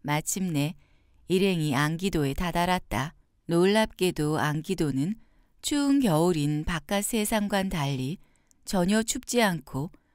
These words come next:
꽃들이 바위 틈과 계곡 사방에 즐비한 따사로운 기후였다. 소장은 유홍운을 동굴로 안내했다. 동굴 안에는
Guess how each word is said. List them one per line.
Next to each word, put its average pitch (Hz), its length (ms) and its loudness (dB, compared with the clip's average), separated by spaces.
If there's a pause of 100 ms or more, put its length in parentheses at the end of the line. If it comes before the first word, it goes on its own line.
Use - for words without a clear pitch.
(300)
꽃들이 254 480 0
바위 180 360 2
틈과 139 640 -2
계곡 190 440 2
사방에 175 640 0
즐비한 156 640 -2 (480)
따사로운 180 600 0
기후였다. 180 800 0 (800)
소장은 269 600 4
유홍운을 220 580 4
동굴로 165 500 0
안내했다. 175 760 -2 (600)
동굴 196 460 2
안에는 151 540 0